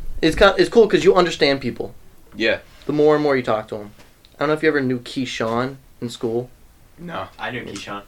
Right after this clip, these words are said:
Speaker 1: You know Keyshawn?
Speaker 3: Yeah.
Speaker 1: His really, really heavy accent and his stutter and everything.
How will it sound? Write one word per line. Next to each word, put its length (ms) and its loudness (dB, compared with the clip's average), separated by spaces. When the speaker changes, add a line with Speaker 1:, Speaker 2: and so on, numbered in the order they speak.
Speaker 1:
You 120 -2
know 160 6
Keyshawn? 480 2
Speaker 3:
Yeah. 100 -14
Speaker 1:
His 160 -2
really, 340 2
really 220 4
heavy 280 4
accent 480 4
and 120 -4
his 100 -8
stutter 420 2
and 80 0
everything. 520 0